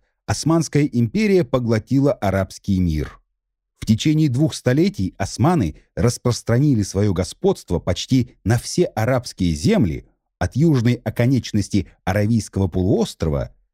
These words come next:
до границ Марокко в северо-западной Африке. Арабы признали османского султана законным правителем. Они молились за него каждую пятницу,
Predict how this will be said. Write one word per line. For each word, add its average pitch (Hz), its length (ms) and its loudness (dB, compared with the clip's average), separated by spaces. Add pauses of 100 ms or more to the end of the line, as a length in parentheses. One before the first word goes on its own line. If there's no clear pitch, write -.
до 87 160 2
границ 113 420 0
Марокко 170 640 -2 (220)
в - 60 -14
северо-западной 98 760 0
Африке. - 540 -8 (840)
Арабы 110 580 0 (340)
признали 185 480 4
османского 101 600 -2
султана 165 480 0
законным 104 480 0
правителем. 82 720 -4 (560)
Они 110 240 4
молились 117 420 2
за 98 140 0
него 92 200 0
каждую 90 400 0
пятницу, 80 680 -4